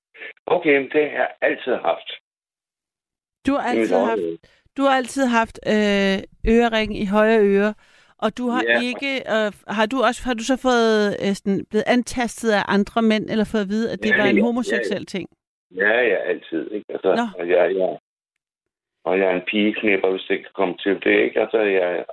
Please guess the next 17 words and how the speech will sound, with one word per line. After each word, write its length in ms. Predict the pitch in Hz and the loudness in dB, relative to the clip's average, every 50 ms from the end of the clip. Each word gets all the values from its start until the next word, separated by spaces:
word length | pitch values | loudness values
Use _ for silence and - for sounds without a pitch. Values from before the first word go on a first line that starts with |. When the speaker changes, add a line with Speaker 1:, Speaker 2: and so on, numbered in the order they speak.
| - - | -12 -6
Speaker 1:
har 100 | - - | -4 -2
aldrig 300 | - - 98 98 110 107 | 0 0 -2 -2 -2 -2
været 160 | 95 87 82 | -2 -2 -2
homoseksuel, 640 | 87 92 95 92 92 - 85 - - - 95 76 - | -2 -2 -2 -2 -4 -6 -8 -6 -2 -2 -2 -2 0
men 220 | 107 110 104 98 - - _ _ _ _ _ _ _ _ _ _ _ _ _ _ _ _ _ _ _ _ _ - | 0 0 0 0 -2 -10 _ _ _ _ _ _ _ _ _ _ _ _ _ _ _ _ _ _ _ _ _ -4
Speaker 2:
Ikke, 100 | 196 185 | 0 2
Speaker 1:
så, 80 | - | 2
Speaker 2:
og 320 | - - - - - - 190 | 2 2 -2 -4 -4 -4 -4
Speaker 1:
altså 160 | - - 196 | -2 -2 -2
Speaker 2:
ikke, 140 | 180 - - | -4 -2 -4
hvis 160 | 202 196 - | -6 -6 -6
der, 80 | - - - | -8 -6 0
ikke 260 | 196 220 233 233 240 | 0 0 2 2 2
noget 220 | 226 220 220 220 - | 2 4 2 2 0
galt 280 | 202 185 175 165 - | 0 -2 -2 -2 -4
i 40 | 190 | -2
det? 320 | 175 180 175 160 - - | 2 2 2 2 0 -6